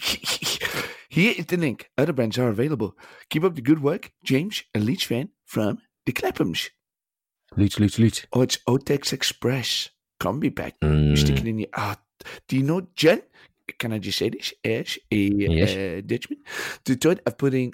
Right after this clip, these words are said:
Speaker 1: oh, it does look nice, actually. Oh, you know what? Matt has always wanted a, um, ear candle thing.
Speaker 2: Oh, yeah, I think that's nonsense.
Speaker 1: Yeah, I do, but it looks like it feels nice.
Speaker 2: <laughs> Say that again.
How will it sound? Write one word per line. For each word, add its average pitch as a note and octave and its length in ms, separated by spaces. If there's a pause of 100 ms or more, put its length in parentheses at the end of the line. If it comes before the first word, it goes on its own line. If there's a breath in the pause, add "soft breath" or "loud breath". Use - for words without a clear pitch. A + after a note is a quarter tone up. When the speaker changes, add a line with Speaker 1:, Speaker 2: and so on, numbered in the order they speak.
Speaker 1:
oh, A#2 440
it F2+ 160
does G#2 240
look - 180
nice, G2+ 360
actually. - 580 (300)
Oh, C#3+ 840 (320 loud breath)
you G#2+ 60
know A#2+ 80
what? B2+ 280 (140)
Matt A#2+ 320
has A#2 160
always F3 280
wanted C3 380 (420 loud breath)
a, A2 300 (140)
um, G2+ 320 (140)
ear C3+ 160
candle F#2+ 400
thing. - 260 (380)
Speaker 2:
Oh, A#2+ 340
yeah, G#2+ 300
I A2 120
think E2+ 220
that's - 260
nonsense. F#2 720
Speaker 1:
Yeah, G2+ 120
I A#2+ 60
do, A#2 180
but G#2 100
it G#2+ 100
looks - 340
like - 180
it - 60
feels - 420
nice. - 460 (220)
Speaker 2:
<laughs> - 80
Say - 1400
that G2+ 160
again. G2+ 260